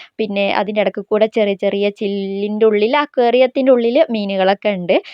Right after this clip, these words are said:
അങ്ങനെ, ഏ, ഫുൾ ഞങ്ങൾ ഓടുകയാണ് ശരിക്കും പറഞ്ഞാൽ. ഇത് മാത്രമാണോ ഉള്ളോ എന്ന് ചോദിച്ചു. ഒരു രണ്ട് മൂന്ന് ചുറ്റൽ ചുറ്റിയിട്ടാണ് ശരിക്കും നമ്മൾ മെയിൻ ആയിട്ടുള്ള സ്ഥലത്തേക്ക് എത്തിയിട്ടുള്ളത്.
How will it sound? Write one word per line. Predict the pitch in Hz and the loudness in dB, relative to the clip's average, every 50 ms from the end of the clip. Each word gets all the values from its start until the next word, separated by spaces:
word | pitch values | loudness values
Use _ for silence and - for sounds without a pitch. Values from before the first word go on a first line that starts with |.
| - - - - _ - | -20 -20 -20 -20 _ -8
അങ്ങനെ, | 202 208 208 208 208 247 269 - - - - 233 | -6 -6 -4 -2 -2 -2 -2 -2 -6 -8 -4 -2
ഏ, | 214 202 196 190 - | 0 0 0 0 -2
ഫുൾ | _ - 208 202 208 214 226 247 277 294 294 254 | _ -2 0 2 4 4 4 6 6 6 4 4
ഞങ്ങൾ | 226 214 208 208 226 226 214 | 2 -2 0 2 4 4 4
ഓടുകയാണ് | 202 196 196 202 220 240 226 277 269 240 226 233 254 | 4 4 4 4 4 6 6 4 4 4 2 0 -2
ശരിക്കും | - 226 202 202 202 240 208 214 | -2 -2 -2 0 -2 -2 0 2
പറഞ്ഞാൽ. | 202 190 180 185 185 190 190 196 | 2 0 0 0 -2 0 0 0
ഇത് | 190 180 208 202 | 0 -2 -4 -4
മാത്രമാണോ | 196 185 180 185 185 - 226 226 220 220 220 | -4 -6 -6 -6 2 4 4 4 4 4 2
ഉള്ളോ | 214 196 185 185 185 | 2 2 4 4 4
എന്ന് | 196 196 | 4 4
ചോദിച്ചു. | 185 185 - 185 | 2 0 0 0
ഒരു | 190 208 214 | 0 2 2
രണ്ട് | 220 214 202 202 208 214 220 247 | 2 2 2 -2 -4 -4 -2 -2
മൂന്ന് | 247 254 269 294 427 403 | 0 2 2 0 0 0
ചുറ്റൽ | - 277 247 - - 233 240 262 | -2 -4 -2 2 0 2 2 0
ചുറ്റിയിട്ടാണ് | 226 - 220 202 - - 208 214 220 - 247 220 208 208 220 269 | -2 -4 -6 -8 -8 -10 -12 -8 -2 -2 0 0 0 -2 -4 -4
ശരിക്കും | - - 214 202 196 196 - - 196 190 | -2 -2 -4 -4 -6 -8 -8 -8 -6 -4
നമ്മൾ | 190 190 180 185 190 240 330 - - - - - - _ - 196 | -4 -4 -4 -2 -2 -2 -4 -4 -12 -20 -20 -20 -20 _ -8 -6
മെയിൻ | 190 190 196 202 220 262 | -4 -2 -2 0 0 0
ആയിട്ടുള്ള | 277 277 247 233 214 208 220 220 220 226 | 2 2 2 0 -2 -2 -2 -2 -2 -2
സ്ഥലത്തേക്ക് | - - 208 190 180 180 - _ 175 175 175 - 202 | -2 -2 -2 -2 -2 -4 -6 _ -6 -6 -2 0 0
എത്തിയിട്ടുള്ളത്. | 190 180 - - 175 175 185 - 190 190 175 170 165 180 | 0 0 -2 -6 -8 -8 -4 -2 0 0 0 0 0 -2